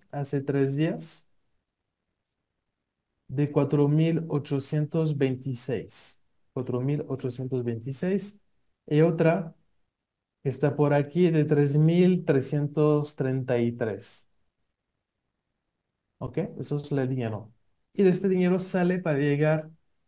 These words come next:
a la cuenta de trading que está aquí, lo que nos mostró David. O tú de este punto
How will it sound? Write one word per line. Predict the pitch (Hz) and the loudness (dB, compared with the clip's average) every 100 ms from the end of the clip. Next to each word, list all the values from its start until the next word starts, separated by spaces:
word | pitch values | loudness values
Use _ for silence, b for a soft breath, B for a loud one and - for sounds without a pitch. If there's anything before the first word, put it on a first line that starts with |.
| _ | _
a | 135 | -2
la | 131 | 0
cuenta | 135 131 143 | -2 -2 -2
de | 135 131 | 0 -2
trading | 135 139 143 | -2 -2 -2
que | 131 | -4
está | 123 131 | -4 -4
aquí, | 127 196 208 | -4 -6 -4
lo | - 143 | -2 0
que | 143 | 0
nos | 127 | 0
mostró | 135 - 143 | -4 -2 -2
David. | 135 135 185 185 - _ _ _ _ _ _ _ _ _ _ | 0 0 0 -2 -14 _ _ _ _ _ _ _ _ _ _
O | 139 | -4
tú | 131 165 | 0 2
de | |
este | 156 185 | 2 0
punto | 165 190 202 202 202 - | 0 0 0 0 -2 -4